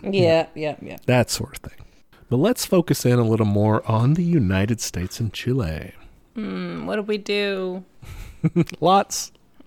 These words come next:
Speaker 2: Okay.
Speaker 1: We do lots. <laughs> Uh, like we mentioned, they're lurking in the shadows the whole time, even before Allende was elected.
Speaker 2: <laughs> Yep.
Speaker 1: Once he's elected, but before he takes office,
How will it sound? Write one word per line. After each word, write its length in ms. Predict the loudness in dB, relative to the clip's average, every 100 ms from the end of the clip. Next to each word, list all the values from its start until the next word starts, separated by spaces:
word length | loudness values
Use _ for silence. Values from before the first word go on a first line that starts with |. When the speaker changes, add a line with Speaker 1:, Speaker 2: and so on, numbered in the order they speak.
| -6
Speaker 2:
Okay. 400 | -4 0 0 0 -4 -10 -12
Speaker 1:
We 60 |
do 120 | -10
lots. 580 | -4 2 2 2 -4 -4 -4
<laughs> 60 | -4 -4 -8 -4 -6 -4 -6 -8 _ -14
Uh, 320 | -8 -4 -2 -4 -8 -4
like 220 | 0 2
we 40 |
mentioned, 380 | 4 4 2 4
they're 80 | 4
lurking 320 | 4 4 4
in 80 | 4
the 80 | 4
shadows 460 | 4 4 2 0 -8
the 240 | -2 0
whole 200 | 0 -2
time, 460 | -2 2 2 2 -2
even 300 | 0 0 2
before 340 | 2 2 2 2
Allende 320 | 2 2 2
was 160 | 2 2
elected. 440 | 0 -2 -2 -4 -8 -20 -20 -20
Speaker 2:
<laughs> 320 | -20 _ -8
Yep. 320 | -4 -4 -6 -20 -20 -20 -20 -20 -20 -20 -8
Speaker 1:
Once 300 | 2 4 4
he's 160 | 4 2
elected, 420 | 2 2 2 2
but 120 | 2
before 420 | 0 -4 2 4 4
he 40 |
takes 300 | 4 0 0
office, 560 | -4 0 0 0 -4